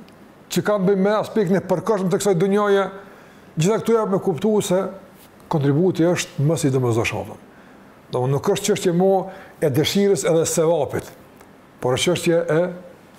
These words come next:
prioriteteve, kupton. Pastaj, në atë, nëse shikojmë edhe, ë, e analizojmë komunitetin ton fetar, do të shohim se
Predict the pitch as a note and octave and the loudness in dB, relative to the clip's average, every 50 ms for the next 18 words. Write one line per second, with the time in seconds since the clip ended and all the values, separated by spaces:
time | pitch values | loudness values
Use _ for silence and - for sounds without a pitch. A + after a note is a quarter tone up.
0 | - - - D#3 D3+ D3 C3+ B2 - F#3 F3 - - A#2 G#2+ F#2+ - - - - | -12 -4 0 0 2 2 0 0 0 0 0 0 -2 -4 -4 -4 -8 -12 -18 -20
1 | - - - - - - - - - - - - - - - - - - - - | -20 -20 -20 -20 -20 -20 -20 -20 -20 -20 -20 -20 -20 -20 -20 -20 -20 -20 -20 -20
2 | - - - - - - - - - - C#3 B2 - G#3+ G#3+ G#3+ A#3 A3+ G3+ A3+ | -20 -20 -20 -20 -20 -20 -20 -14 -8 -6 -4 -2 0 0 2 2 2 0 0 2
3 | A#3 A3 A3 G#3+ F3 - G3+ G3 D#3+ - G3 - - G#3+ G#3 G3 F#3+ F#3 F3+ G3 | 2 2 2 2 2 2 2 0 0 0 -2 0 0 0 2 2 2 2 2 2
4 | G3 F3+ F3+ - - - - - - - - - - - - - - - - E3 | 0 0 -4 -10 -16 -20 -20 -20 -20 -20 -18 -16 -16 -16 -18 -20 -18 -10 -4 -2
5 | D#3+ D#3+ D#3+ D#3+ D#3+ D#3+ E3 E3 E3 E3+ E3 - - - - - - - - - | 0 0 0 2 2 2 2 2 0 -2 -4 -8 -16 -20 -20 -20 -20 -16 -6 -2
6 | E3+ D3+ D#3+ - D3 D3+ D3+ D#3 D#3+ D3+ F#3 G3+ E3 - - - - - - D#3+ | 0 0 0 0 0 0 2 2 2 4 2 2 0 -2 -6 -10 -6 -4 -2 0
7 | E3 E3 E3 D3+ - A#3 G3+ G3+ F3 - F#3 F3 D3+ C#3 B2 - D3+ C#3 - C#3 | 2 2 0 2 0 0 2 0 0 0 0 0 0 -2 -4 -4 -4 -2 0 0
8 | C3+ D3 D#3 - - - - - - - - - - - - - - - - - | 0 -2 -2 -6 -12 -18 -20 -20 -20 -20 -20 -20 -20 -20 -20 -20 -20 -18 -12 -8
9 | C3 A#2+ - F#3+ G#3 F#3+ D#3+ - F#3+ F#3+ | -6 -2 0 0 2 0 0 0 2 2